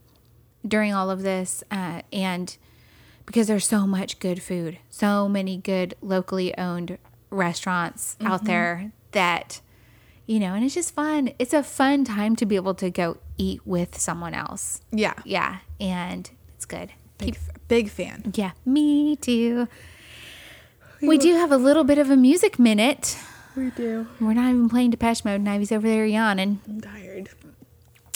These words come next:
Speaker 1: So, um,
Speaker 2: Got up early today.
Speaker 1: <laughs> I wanted to talk,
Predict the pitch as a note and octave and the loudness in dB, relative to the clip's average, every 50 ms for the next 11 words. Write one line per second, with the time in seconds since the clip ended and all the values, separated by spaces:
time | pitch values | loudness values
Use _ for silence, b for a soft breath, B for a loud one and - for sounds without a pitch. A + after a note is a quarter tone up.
0 | - - - - A#3+ A3 G3+ F#3+ F#3 - - A3+ B3 A#3 A3 G#3+ G3+ G#3 G3+ F#3 | -4 0 2 4 6 6 4 4 2 2 2 4 4 6 4 2 0 -2 -6 -10
1 | F3 - - - G3 G3 G3 G3 F#3+ - - F#3+ G3 F#3+ G#3 A#3+ C4 C4+ - - | -12 -14 -14 -14 -12 -10 -10 -10 -10 -10 -10 -8 -6 0 2 4 4 4 4 4
2 | E4+ D4 - D#4+ - - C4+ - - B3 - - _ _ _ _ - - - - | 4 6 6 4 4 4 0 2 2 0 -2 -2 _ _ _ _ -16 -14 -12 -10
3 | - - - C#4+ - - C4 C4+ C#4 C#4+ C#4 C4+ B3 - C4+ B3 A#3+ A#3+ | -10 -8 -10 -4 0 4 6 8 8 8 6 4 4 6 6 6 6 4